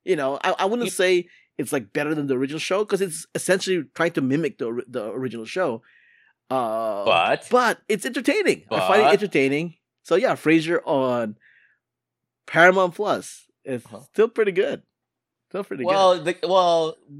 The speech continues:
Speaker 2: what they, what, what they were able to do remarkably, just recapture the, the magic, the chemistry between the two brothers. It's fantastic. You know, as long as you do have those two, it, the mo-, the, the T V show is gonna be dynamite.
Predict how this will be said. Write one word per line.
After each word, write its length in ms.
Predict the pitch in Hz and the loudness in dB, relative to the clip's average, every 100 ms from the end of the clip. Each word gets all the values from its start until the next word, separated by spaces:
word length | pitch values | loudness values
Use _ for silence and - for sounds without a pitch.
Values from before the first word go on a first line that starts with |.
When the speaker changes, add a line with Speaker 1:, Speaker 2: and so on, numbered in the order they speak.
| 147 | -6
Speaker 2:
what 200 | 156 170 | -4 -4
they, 100 | 160 147 | -6 -4
what, 180 | 143 - | -6 -2
what 140 | 151 | -2
they 120 | 143 147 | -2 -2
were 100 | 143 | -2
able 180 | 160 | -2
to 60 | 147 | -4
do 300 | 120 107 104 | -4 -4 -4
remarkably, 560 | 104 104 104 98 90 87 | -2 2 2 0 -6 -8
just 200 | 90 - | -10 -12
recapture 380 | 98 92 - | 0 0 0
the, 160 | 90 90 | -4 -4
the 80 | 90 | -4
magic, 540 | 87 95 95 87 73 - | -4 0 0 0 -6 -12
the 60 | |
chemistry 340 | - 101 - 85 | -8 -8 -8 -10
between 340 | - - 92 | -12 -2 0
the 80 | 80 | 0
two 160 | - 80 | -2 -2
brothers. 420 | 71 69 - - _ - | 0 0 -2 -12 _ -10
It's 120 | - | -2
fantastic. 520 | - 90 - - - - _ _ | 0 0 -2 -6 -8 -20 _ _
You 80 | - | 2
know, 80 | 131 | 4
as 40 | |
long 160 | 143 160 | 4 2
as 80 | 139 | -4
you 80 | 123 | -2
do 60 | |
have 180 | 139 117 | 0 0
those 240 | 110 104 | -2 -6
two, 260 | - 87 78 _ _ _ | -10 -14 -14 _ _ _
it, 260 | - 104 - | -12 -12 -8
the 120 | 104 | -8
mo-, 360 | 104 110 113 113 | -6 -4 -4 -4
the, 260 | 107 104 101 | -2 0 0
the 80 | 87 | -4
T 80 | 104 | -6
V 100 | 92 | -6
show 160 | 78 | -6
is 80 | 76 | -6
gonna 120 | 76 | -8
be 60 | 73 | -10
dynamite. 420 | 69 71 67 50 | -8 -8 -8 -18